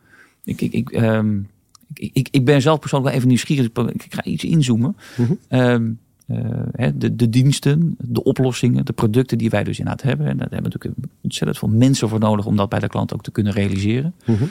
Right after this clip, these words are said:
Speaker 1: Eh, waar dat tekort dus ook zit en waar, waar, waar, waar het dus inderdaad ook, eh, knelt. Dat is één. Maar ik heb dan toch ook de vraag van, maar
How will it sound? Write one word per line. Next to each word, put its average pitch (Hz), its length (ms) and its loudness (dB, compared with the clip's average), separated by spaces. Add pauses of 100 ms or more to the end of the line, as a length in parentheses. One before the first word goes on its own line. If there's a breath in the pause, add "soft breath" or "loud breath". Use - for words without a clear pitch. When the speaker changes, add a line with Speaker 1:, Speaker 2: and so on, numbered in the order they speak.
(300 loud breath)
Speaker 1:
Eh, 107 160 -4 (120)
waar 95 260 0
dat 92 160 -2
tekort - 260 -2
dus 110 100 -2
ook 107 120 -2
zit 127 200 -2
en 117 140 -2
waar, - 160 -6
waar, 101 200 -4
waar, 101 220 -4
waar 98 180 -2
het 110 80 -6
dus 98 140 -4
inderdaad 98 320 -6
ook, - 160 -16
eh, - 120 -8
knelt. 123 420 0 (500 loud breath)
Dat 135 160 2
is 123 80 0
één. 147 380 0 (680)
Maar 147 120 -4
ik 151 60 -6
heb 160 100 0
dan 151 80 -2
toch 180 120 -2
ook 170 120 -4
de 165 80 -2
vraag 156 220 -4
van, 160 140 -6
maar 156 120 -4